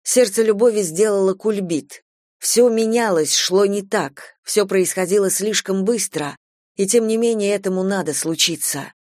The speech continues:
Женщина, обе женщины, должны замолчать.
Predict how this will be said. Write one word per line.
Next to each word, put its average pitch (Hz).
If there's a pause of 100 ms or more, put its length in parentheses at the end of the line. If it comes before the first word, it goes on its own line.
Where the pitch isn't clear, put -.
(120)
Женщина, 170 (160)
обе 170
женщины, 143 (340)
должны 190
замолчать. 185